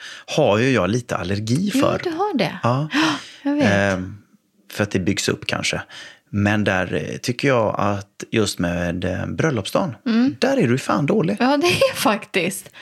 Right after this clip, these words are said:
Speaker 2: Det håller jag med om.
Speaker 1: Ja. Jag tycker det låter som en jättebra idé att, eh, åka iväg till tomten och plocka äpplen och fixa och dona med det.
Speaker 2: Mm.
Speaker 1: Och sen åker vi iväg och, och tar, och fikar skulle jag vilja göra.
Speaker 2: Mm.
Speaker 1: Och så skulle jag vilja att vi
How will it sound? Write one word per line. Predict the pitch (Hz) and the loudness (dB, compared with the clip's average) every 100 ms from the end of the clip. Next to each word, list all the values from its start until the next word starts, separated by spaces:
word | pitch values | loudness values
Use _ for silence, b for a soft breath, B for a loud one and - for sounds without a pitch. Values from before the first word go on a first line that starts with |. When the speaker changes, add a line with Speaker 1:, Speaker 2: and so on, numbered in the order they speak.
| B B | B B
Speaker 2:
Det | 359 359 | 0 4
håller | 339 277 | 4 4
jag | 240 | 4
med | 262 403 175 | 4 4 2
om. | - 160 | 2 0
Speaker 1:
Ja. | 147 180 117 - 359 B B _ _ | 0 2 0 2 0 B B _ _
Jag | 98 | 0
tycker | 131 | 2
det | |
låter | 202 - | 2 0
som | 139 | 0
en | |
jättebra | 117 104 - 110 160 | 0 0 0 2 4
idé | 160 | 4
att, | 107 - - | 2 0 0
eh, | 104 98 | 2 2
åka | 107 107 | 2 2
iväg | 98 90 | 2 0
till | - | 0
tomten | 98 87 - | 0 0 0
och | 95 | 0
plocka | 95 - | 0 0
äpplen | 95 - 87 92 | -2 -2 -2 0
och | |
fixa | - 95 92 | 0 -2 0
och | 90 | 0
dona | 95 90 | 2 2
med | 92 | 2
det. | 92 | 2
Speaker 2:
Mm. | 117 | 2
Speaker 1:
Och | 123 | 2
sen | 123 | 2
åker | 147 - | 2 0
vi | 151 | 0
iväg | 139 117 110 | 2 2 2
och, | - 110 107 | 0 2 2
och | - 110 - | 0 -4 -6
tar, | 123 110 101 71 | -2 0 0 -2
och | 67 | -4
fikar | - - 214 131 107 - 185 | -6 -2 0 0 -6 -2 0
skulle | - 151 | 2 2
jag | 113 | 2
vilja | 107 | 2
göra. | 82 - - | 2 0 0
Speaker 2:
Mm. | 302 480 B B B | 0 0 B B B
Speaker 1:
Och | B - 135 | B -2 0
så | 123 | 0
skulle | - 226 143 | 0 2 4
jag | 117 | 2
vilja | 151 160 104 87 | 2 2 2 0
att | 107 | 0
vi | - 123 101 | 0 2 0